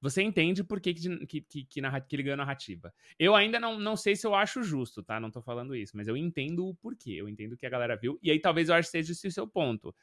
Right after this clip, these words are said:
Eu acho que talvez por ele tá muito fresco na mente das pessoas, e talvez pela narra-, narrativa ser mais direta também. Eu vou, eu vou voltar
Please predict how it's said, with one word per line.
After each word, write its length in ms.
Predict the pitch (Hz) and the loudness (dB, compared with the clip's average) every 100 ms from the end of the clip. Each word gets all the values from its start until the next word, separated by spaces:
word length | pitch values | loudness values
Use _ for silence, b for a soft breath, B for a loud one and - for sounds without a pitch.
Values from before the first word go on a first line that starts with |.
| _ _ - | _ _ 0
Eu 80 | 113 | 0
acho 120 | 113 | 2
que 60 | |
talvez 420 | 156 165 127 143 151 | 2 2 2 0 -2
por 160 | 160 | -2
ele 120 | 156 | -2
tá 120 | 147 143 | 0 -2
muito 240 | 139 160 | -2 -6
fresco 360 | 165 139 127 117 | -2 0 0 -4
na 80 | |
mente 160 | 110 104 | -4 -6
das 120 | 92 | -8
pessoas, 440 | - 98 165 143 - b b b - | -10 0 2 2 0 b b b -10
e 80 | 143 | 2
talvez 380 | 190 175 190 - | 6 6 4 2
pela 140 | 190 | 0
narra-, 300 | 190 175 180 | 0 0 2
narrativa 360 | 175 170 170 170 | 2 2 0 -6
ser 120 | 190 | -2
mais 200 | 180 180 | 0 0
direta 380 | 185 151 139 107 | 6 6 6 0
também. 220 | 87 90 | -8 -10
Eu 100 | 90 | -6
vou, 240 | 120 139 | -4 -2
eu 80 | - | -2
vou 120 | 117 143 | -2 0
voltar 600 | 160 117 - 123 135 | 0 0 4 4 4